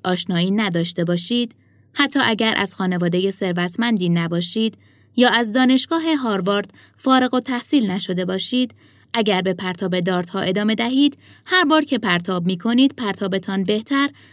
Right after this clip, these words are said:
و به هدف نزدیکتر می‌شود. به این می‌گویند مکانیزم خوداصلاحگر دیسایبرنتیک. در مغز هر بار چیزی را که می‌آزمایید،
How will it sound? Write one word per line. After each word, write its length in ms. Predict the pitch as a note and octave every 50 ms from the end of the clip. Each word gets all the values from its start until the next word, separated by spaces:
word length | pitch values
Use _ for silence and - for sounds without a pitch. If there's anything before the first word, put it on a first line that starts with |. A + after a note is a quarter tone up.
| _ _ _
و 100 | A#3 A#3
به 100 | G#3 A3+
هدف 360 | A#3 B3 B3+ B3+ C#4 C#4+ D4 -
نزدیکتر 640 | B3 G#3+ F3+ E3+ E3 D#3+ E3 D#3 - - D#3+ C#3+ C3+
می‌شود. 560 | D3+ E3+ F3 - F3+ E3+ E3+ - - - - _ _ _ _ _ _ _ _ _ _ _ _ _ _ _
به 120 | - G#3+ A#3+
این 200 | D3+ A#3+ A#3+ A3+
می‌گویند 760 | G#3+ G#3 G3+ F3 G#3+ G#3+ B3 C4 C4+ C#4+ D4 C#4+ C#4 - - _ _ _ _ -
مکانیزم 760 | A#3 B3+ C4 C4 C#4+ C#4+ D4 D4 D#4+ E4 D#4+ E4 D#4+ D#4 D#4
خوداصلاحگر 960 | D4+ - G#3+ F#3+ F3+ F3+ F3 - G3 F#3 E3+ F#3+ F3+ - G#3 G#3 G#3 G3+ G3+
دیسایبرنتیک. 1160 | F3+ E3+ F#3+ F#3+ - - F3+ E3+ E3 F3 E3+ D#3+ D#3+ D#3+ E3 - - - - - - - - _ _ _ _ _ _ _ _ _ _ _ _ _ _ _ _
در 200 | A3 G3 G3 F#3+
مغز 440 | G3+ G3+ G3 G3 G#3 G#3 - - - _ _ _ -
هر 240 | - - E4 E4+
بار 200 | C#4+ C4 D4 C#4+
چیزی 360 | C#4 C#4 - C4+ A#3 A3 A#3+ A#3
را 100 | A3+ G#3+
که 200 | G#3+ - A3+ G#3+
می‌آزمایید، 880 | G3 F3+ F3 D3+ C#3 F3 F3+ F3 F#3 G#3 A3 A3 B3+ C4 C#4 C#4 -